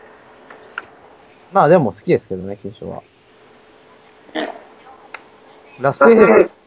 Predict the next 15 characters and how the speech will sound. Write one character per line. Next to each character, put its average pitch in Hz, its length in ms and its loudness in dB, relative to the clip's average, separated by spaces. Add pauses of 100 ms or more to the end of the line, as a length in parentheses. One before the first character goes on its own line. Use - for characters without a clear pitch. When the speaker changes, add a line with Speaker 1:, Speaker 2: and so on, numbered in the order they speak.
(140)
Speaker 1:
ト、 101 240 -20 (1300)
機 - 100 -20
械 185 240 0
と 104 120 -6
か 95 240 -10 (200)
一 107 140 -12
番 107 120 -8
聞 - 100 -20
か 110 80 -6
れ 98 60 -8
て 101 100 -12
ん 92 60 -12
の 101 60 -18
ね。 101 60 -20 (1000)
Speaker 2:
あ - 840 -10